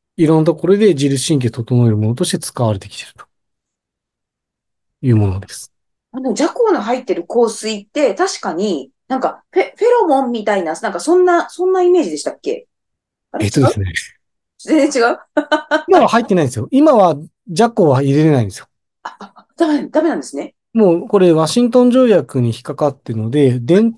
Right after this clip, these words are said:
Speaker 1: 一部の認められた伝統医薬品の製造にしか使用が認められてない。
Speaker 2: そうなんだ。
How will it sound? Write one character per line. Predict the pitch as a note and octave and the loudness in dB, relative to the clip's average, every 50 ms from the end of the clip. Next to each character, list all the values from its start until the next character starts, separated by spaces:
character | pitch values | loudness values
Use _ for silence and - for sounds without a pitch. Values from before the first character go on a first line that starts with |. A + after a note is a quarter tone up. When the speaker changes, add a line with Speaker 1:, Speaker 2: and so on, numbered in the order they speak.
| _ - | _ -18
Speaker 1:
一 | F3+ E3 - - D4 | -16 -6 0 0 2
部 | C4+ C4 | 4 4
の | A3 F3 D3+ | 4 2 2
認 | C#3 C#3+ C#3+ C3 C#3 F3+ | 0 -2 -2 0 0 2
め | F3 F3+ | 2 4
ら | E3+ E3+ | 4 4
れ | E3+ | 4
た | E3 D#3 | 2 2
伝 | C3 C3+ D#3 E3 F3 F3+ F3 E3+ _ | 2 2 2 4 4 2 0 -2 _
統 | - F#3 F3+ F3+ | 0 2 2 4
医 | F3 | 4
薬 | F3 F3 E3 - - | 2 2 0 -2 -10
品 | - - - F#3 F3+ F3+ F#3 G3+ | -14 -8 -4 -2 -2 0 0 2
の | A3 A3+ G#3+ E3 | 2 4 2 2
製 | C3 - - F3 E3 E3 D#3+ | 0 0 0 2 2 2 2
造 | D#3+ E3 E3 E3+ | 2 4 4 4
に | F#3 G3 | 4 2
し | - - | 0 -2
か | - D3 | -4 -4
使 | B2+ - - D3 | -4 -4 -2 0
用 | C3 B2 A#2 | 0 2 2
が | A#2 A2+ | 2 0
認 | A2+ A2+ - A#2 | 0 -2 -2 0
め | A2+ A#2 | 0 0
ら | A2+ A2 | 0 0
れ | G#2+ | -2
て | G2+ A2 | -4 -6
な | G#2+ G#2 | -8 -8
い。 | F#2+ - _ _ _ _ _ _ - - - - - _ _ _ | -10 -12 _ _ _ _ _ _ -20 -20 -20 -20 -20 _ _ _
Speaker 2:
そ | - - - A4+ | -16 -12 -10 -10
う | A#4+ - _ - G#4 | -10 -10 _ -6 -4
な | D#4+ D#4+ D#4 | -2 0 0
ん | C#4+ - - | -2 -4 -6
だ。 | - - - - - _ | -8 -10 -10 -10 -14 _